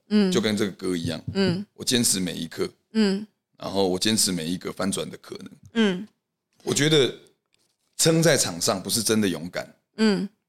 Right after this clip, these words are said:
Speaker 2: 我愿意承受、承受、接受这个失败，我愿意走回板凳去坐下去，我，我愿意离开，我愿意放弃。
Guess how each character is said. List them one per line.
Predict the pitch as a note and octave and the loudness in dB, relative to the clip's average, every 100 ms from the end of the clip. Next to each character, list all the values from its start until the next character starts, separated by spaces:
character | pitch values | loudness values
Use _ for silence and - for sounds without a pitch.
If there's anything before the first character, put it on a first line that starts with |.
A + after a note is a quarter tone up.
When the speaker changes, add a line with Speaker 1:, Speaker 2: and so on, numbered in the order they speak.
| _ | _
Speaker 2:
我 | G2+ | -2
愿 | G#2+ D3+ B2 | 2 4 4
意 | A#2+ A#2+ F#2+ - | 4 2 0 -4
承 | - G2+ | -4 0
受、 | B2 - _ - | 0 0 _ -10
承 | - G2 | -2 0
受、 | C3 G#2+ - - - | 4 2 0 -8 -2
接 | A#2 | 0
受 | A#2 | 2
这 | G#2+ | 2
个 | G2+ | 2
失 | - G2+ | 0 0
败， | G2 F2 - - | 0 0 -6 -14
我 | - G#2+ | 0 4
愿 | C#3 | 4
意 | C3+ C3 - | 4 0 0
走 | G#2 F2+ | -2 0
回 | F#2+ G2 - | -2 -2 -4
板 | E2+ F2 | -8 -2
凳 | A#2 | 0
去 | A2 | 0
坐 | G#2+ B2+ G2 | 0 2 2
下 | G2+ | 0
去， | F2 G2 | -2 -4
我， | E2+ F#2+ - | -2 -4 -4
我 | F#2 F#2 A2 _ | -2 -2 -2 _
愿 | B2 A#2 | 0 2
意 | A#2 | 2
离 | F2 F2+ | 0 -4
开， | - G2 | -4 -2
我 | F#2 | 2
愿 | A2 | 2
意 | G#2+ | 2
放 | G#2 G#2+ F2+ | 0 -2 0
弃。 | - F2+ | -2 -4